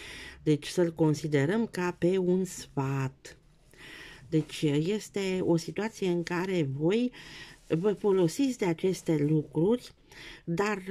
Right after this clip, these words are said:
este, aceasta este baza voastră, răbdarea.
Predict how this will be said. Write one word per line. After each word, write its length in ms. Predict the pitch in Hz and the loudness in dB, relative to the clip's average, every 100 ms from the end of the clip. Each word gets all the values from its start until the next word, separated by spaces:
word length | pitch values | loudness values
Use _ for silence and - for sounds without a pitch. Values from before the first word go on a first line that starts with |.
| 196 190 | 2 2
este, 640 | 185 214 - _ _ - 196 | 2 0 -4 _ _ -2 0
aceasta 560 | 170 254 254 - 220 175 | 2 0 0 -2 0 4
este 380 | 170 160 - 156 | 4 2 0 0
baza 420 | 156 156 147 135 | 2 0 0 0
voastră, 640 | 139 135 131 - 135 135 - 160 | 0 -2 -2 -4 -2 -2 -4 -2
răbdarea. 840 | 202 180 160 208 185 131 123 - | 0 -2 -4 -2 -2 -4 -6 -10